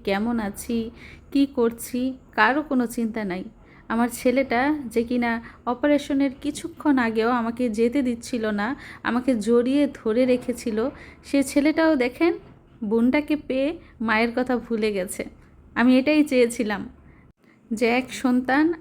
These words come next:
আরেক সন্তানকে এতটাই ভালোবাসবে, এতটাই যত্ন করবে যে মায়ের কথা ভুলে যাবে।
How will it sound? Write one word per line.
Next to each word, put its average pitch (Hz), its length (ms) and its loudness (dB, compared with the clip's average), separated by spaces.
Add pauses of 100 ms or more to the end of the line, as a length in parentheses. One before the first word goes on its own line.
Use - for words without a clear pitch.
আরেক 254 280 -2
সন্তানকে 240 600 -4
এতটাই 320 580 0
ভালোবাসবে, 226 760 0
এতটাই 262 520 -2
যত্ন 214 440 -2
করবে 220 500 -2 (200)
যে 208 160 0
মায়ের 202 400 0
কথা 220 240 -2
ভুলে 190 260 -6
যাবে। 190 340 -8